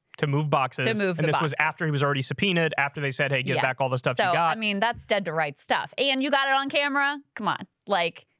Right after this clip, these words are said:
Speaker 2: how do you get out of that when it's directly coming from him saying, you know, "They were here, we gotta move these boxes to a different location"? That's, I mean, that's open and shut right there.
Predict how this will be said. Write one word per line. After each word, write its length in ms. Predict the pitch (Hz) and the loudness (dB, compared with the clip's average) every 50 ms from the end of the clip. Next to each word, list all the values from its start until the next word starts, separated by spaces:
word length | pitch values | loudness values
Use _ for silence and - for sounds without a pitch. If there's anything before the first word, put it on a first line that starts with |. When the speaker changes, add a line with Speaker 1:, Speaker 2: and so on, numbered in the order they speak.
| _ _ _ | _ _ _
Speaker 2:
how 180 | - - 277 262 | -4 -2 -2 -2
do 60 | 254 | -2
you 60 | 247 220 | -2 0
get 140 | 226 208 | 0 2
out 200 | 202 202 202 190 | 2 2 0 -2
of 60 | 175 156 | -2 -2
that 260 | 147 139 139 - - | 0 0 0 0 0
when 180 | 170 180 170 170 | 0 -2 0 -2
it's 180 | 170 - - - | -4 -6 -10 -14
directly 840 | 190 165 202 190 185 185 180 214 226 247 - - - - 202 185 160 | -6 -4 -2 -2 -2 0 0 0 0 0 -4 -12 -6 -4 -4 -4 -4
coming 560 | - - 226 202 190 175 170 170 165 160 - | -6 -4 -2 0 0 0 0 0 -4 -6 -10
from 380 | - _ _ 202 190 180 170 | -12 _ _ 0 0 0 -2
him 520 | 175 180 196 190 165 139 139 139 147 147 - - _ _ _ _ _ _ | -4 -2 0 0 0 0 -2 -4 -6 -8 -10 -14 _ _ _ _ _ _
saying, 460 | - - 175 156 156 156 156 156 160 - _ _ _ _ | -2 0 0 0 0 -4 -6 -8 -10 -14 _ _ _ _
you 120 | - 190 | -2 0
know, 180 | 180 147 139 151 | 0 0 -2 -4
"They 200 | 156 165 196 196 | -2 -2 -2 0
were 120 | 190 196 | 0 -2
here, 400 | 190 - - 208 202 190 190 196 | -4 -4 -4 -2 0 2 0 0
we 120 | 208 208 190 | 0 -2 -2
gotta 220 | 208 240 214 190 233 | 0 0 0 0 0
move 240 | 214 202 208 208 | 0 0 0 0
these 180 | 190 214 214 165 | 0 -2 -2 0
boxes 420 | 165 196 170 190 - - 214 196 - | 0 0 0 0 -2 -6 -10 -10 -6
to 100 | - 202 | -4 -4
a 40 | 180 | -2
different 340 | 160 185 180 - 190 160 147 | -2 -2 -4 -2 -6 -4 -2
location"? 680 | 165 165 165 - 214 202 226 - - 262 262 269 269 - _ - _ _ _ _ _ | -4 -4 -2 -2 -2 -2 -2 -2 -2 -2 0 0 -2 -6 _ -18 _ _ _ _ _
That's, 500 | 208 214 208 - - - - - - - _ _ - - | -2 -2 -2 -4 -12 -20 -20 -20 -20 -20 _ _ -4 -4
I 100 | 190 175 | -4 -2
mean, 280 | 170 165 160 156 156 - | -2 -2 -4 -4 -2 -2
that's 200 | 165 175 180 - - | -2 -2 -2 -2 -4
open 220 | 185 165 180 156 | -4 -4 -4 -4
and 120 | 139 143 147 | -6 -8 -4
shut 240 | - - 160 - - | -2 -2 -2 -2 -4
right 180 | 139 135 147 - | -6 -6 -4 -4
there. 280 | 139 131 131 131 131 | -2 -2 -2 -4 -6